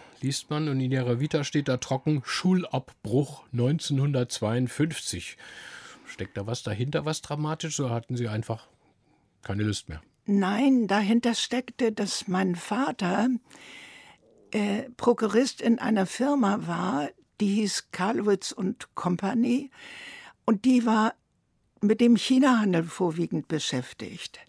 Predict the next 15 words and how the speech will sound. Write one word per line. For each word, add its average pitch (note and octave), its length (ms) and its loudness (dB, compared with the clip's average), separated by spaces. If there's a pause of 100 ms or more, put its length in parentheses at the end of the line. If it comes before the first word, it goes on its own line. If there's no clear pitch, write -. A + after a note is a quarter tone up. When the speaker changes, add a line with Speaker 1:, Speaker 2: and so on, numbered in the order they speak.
(720)
Speaker 2:
Und A3+ 260 2
als G#3+ 240 -2
neunzehnhundertneunundvierzig A3 1300 2
Mao F#3+ 160 2
Zedong G#3 600 0
dann, G3 520 2
äh, - 180 -8
die G3 240 0
Volksrepublik G3 800 -2
China B3 380 2
gründete, F#3 560 0
war G3 160 2
der G3 320 2
Chinahandel G#3 760 0
vorbei. G3 800 -4